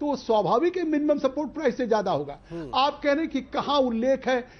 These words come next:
Speaker 1: इस विधेयक में कि minimum support price पे मिलेगा? अरे, जब minimum support price का उल्लेख तब करते जब हमें हटाना होता,
Speaker 2: जी।
Speaker 1: minimum support price का हम amend करना होता या हमको खरीद नहीं करनी होती। उसका already जब एपीएमसी है,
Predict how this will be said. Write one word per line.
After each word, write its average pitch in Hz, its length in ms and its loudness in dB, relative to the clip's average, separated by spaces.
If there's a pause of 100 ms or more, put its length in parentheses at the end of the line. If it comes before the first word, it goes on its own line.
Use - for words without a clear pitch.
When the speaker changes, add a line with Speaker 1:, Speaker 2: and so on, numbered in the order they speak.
(120)
Speaker 1:
इस 190 160 -2
विधेयक 233 380 4
में 254 120 -2
कि 240 120 -6
minimum 220 320 -2
support 220 380 0
price 220 200 2
पे 226 120 -4
मिलेगा? 175 380 -2 (360)
अरे, 254 140 2
जब 277 180 2
minimum 247 380 0
support 247 360 2
price 247 400 -2
का 254 120 0
उल्लेख 233 460 0
तब 254 200 0
करते 226 300 0
जब 277 100 2
हमें 233 220 0
हटाना 214 380 2
होता, 254 440 0 (200)
Speaker 2:
जी। 214 80 -6
Speaker 1:
minimum 277 260 2
support 269 340 2
price 269 320 -2
का 254 120 2
हम 226 280 -4
amend 294 300 0
करना 302 280 0
होता 240 440 2 (240)
या 240 120 2
हमको 254 240 0
खरीद 240 400 -2
नहीं 285 120 2
करनी 294 260 2
होती। 262 300 -2 (300)
उसका 277 480 0
already 214 560 0
जब 240 320 2 (260)
एपीएमसी 220 720 0
है, 160 340 -4